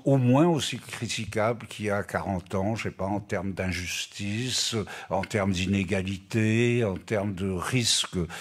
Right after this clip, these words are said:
que court, euh, une grande partie de la population. Mais en même temps, je crois qu'il faut ajouter qu'on ne peut pas se contenter de réitérer,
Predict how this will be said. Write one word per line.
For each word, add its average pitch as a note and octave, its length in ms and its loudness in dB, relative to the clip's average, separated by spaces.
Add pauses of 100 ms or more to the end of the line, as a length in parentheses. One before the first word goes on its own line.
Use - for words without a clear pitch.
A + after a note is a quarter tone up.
(300)
que G#2+ 100 -6
court, G#2 680 -2
euh, E2+ 80 -4 (380)
une F2 140 -4
grande F2 240 -4
partie A2+ 500 -4
de F#2+ 120 -4
la E2+ 180 -4
population. F#2+ 720 -4 (340)
Mais D3 340 4
en C3 100 4
même C3 220 4
temps, F3+ 280 0
je C#3+ 120 -2
crois C#3+ 280 0
qu'il C3+ 140 -6
faut C#3 180 -2
ajouter B2 540 2 (320)
qu'on D3+ 300 2 (100)
ne D3 120 4
peut C#3 220 0
pas D#3 220 2
se - 120 -2
contenter B2+ 720 0
de C#3 140 0
réitérer, C#3 1120 4